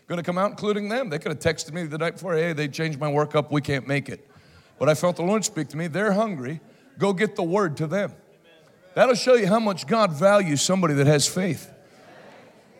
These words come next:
God would rather send you to one family that has faith than a church full of people that have unbelief. Thank God we're not in a church like that tonight. So I go out there,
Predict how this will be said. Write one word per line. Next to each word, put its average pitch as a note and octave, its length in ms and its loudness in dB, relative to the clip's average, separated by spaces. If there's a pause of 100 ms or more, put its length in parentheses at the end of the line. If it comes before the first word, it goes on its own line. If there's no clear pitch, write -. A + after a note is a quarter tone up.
God A#3 220 6
would G#3 100 2
rather G#3 240 4
send G#3+ 240 4
you F3+ 60 2
to E3+ 80 4
one G#3+ 260 4
family A3 460 2
that D3 120 2
has D#3+ 220 6
faith G3 320 4
than D#3 100 0
a C#3+ 80 2
church G3+ 300 4
full F3 220 2
of - 80 0
people E3+ 260 0
that D3+ 120 4
have D#3+ 140 6
unbelief. D#3+ 600 2 (2000)
Thank G3 200 4
God G3+ 200 8
we're G#3 120 8
not G#3 140 8
in G3 60 2
a F#3 40 4
church F#3+ 300 6
like F3 220 6
that F3+ 300 6
tonight. E3+ 360 4 (2500)
So D#3+ 480 2 (220)
I D3+ 100 2
go D#3+ 200 0
out G3 220 4
there, E3 360 -6